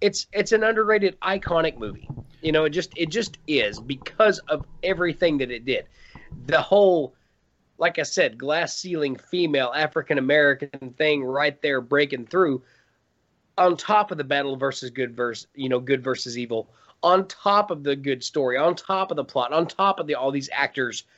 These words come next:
that, you know, some of them have been in the show business for a long time. Some of them had done a couple feature things, but none of them had ever taken off. There's just, like, I don't know. Is, is, is there a better movie out there? Is there really?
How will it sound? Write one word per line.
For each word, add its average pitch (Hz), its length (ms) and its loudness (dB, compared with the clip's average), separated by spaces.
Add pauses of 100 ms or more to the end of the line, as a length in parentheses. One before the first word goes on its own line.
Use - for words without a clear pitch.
(640)
that, 135 400 2
you 143 80 -2
know, 127 300 4 (480)
some 175 260 4
of 160 80 2
them 160 160 2
have 143 120 -4
been 147 140 0
in 139 80 -2
the 127 60 -6
show 156 180 2
business 139 300 -2
for 127 160 -4
a 120 80 0
long 131 220 0
time. 190 280 2
Some 196 180 -2
of 180 80 -4
them 160 140 4
had 139 180 -4
done 135 220 -2
a 123 60 -6
couple 127 260 -6
feature - 720 -8
things, 180 280 4
but 139 180 -4
none 185 160 4
of 185 100 -6
them 165 160 0
had 147 160 -4
ever 135 160 -4
taken 123 320 -8
off. 233 320 2 (1040)
There's 180 260 -2
just, 196 200 -2
like, - 340 2 (300)
I 220 80 2
don't 359 180 2
know. 294 240 2
Is, 156 200 -8
is, 165 340 -10
is 202 220 -4 (120)
there 180 320 0
a 165 120 0
better 139 420 0
movie 131 360 -2
out 98 200 -8
there? 65 220 -16 (140)
Is 214 220 4
there 165 240 4
really? 127 460 -2